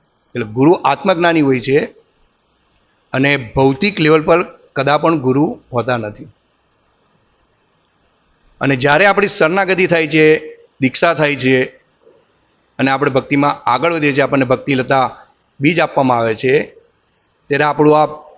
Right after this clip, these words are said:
બીજું જીવન શરૂઆત થાય છે. આપણું જે જીવન મા બાપ દ્વારા આપણને જે જન્મ મળ્યો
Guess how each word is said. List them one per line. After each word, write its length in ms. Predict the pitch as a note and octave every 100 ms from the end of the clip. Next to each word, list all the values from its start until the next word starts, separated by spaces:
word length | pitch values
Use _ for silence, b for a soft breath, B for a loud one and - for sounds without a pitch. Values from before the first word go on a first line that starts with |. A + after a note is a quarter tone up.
| B2
બીજું 280 | C3 D#3
જીવન 320 | C3+ C3 D#3 G3+
શરૂઆત 420 | F3 D#3+ D3+ -
થાય 180 | B2 A#2+
છે. 320 | C3+ E3+ -
આપણું 300 | C3+ D3+ C#3+
જે 180 | A#2+ D#3
જીવન 460 | D3 D3 D3+ D#3+ D#3+ -
મા 220 | B2 A#2+
બાપ 260 | C3+ F3 F#3
દ્વારા 560 | D#3 D3 C#3+ D3 D#3 B B -
આપણને 300 | B2+ C#3 C#3+
જે 100 | D3
જન્મ 420 | C3 C3 B2+ E3
મળ્યો 540 | D3+ C3 B2 C3 D#3+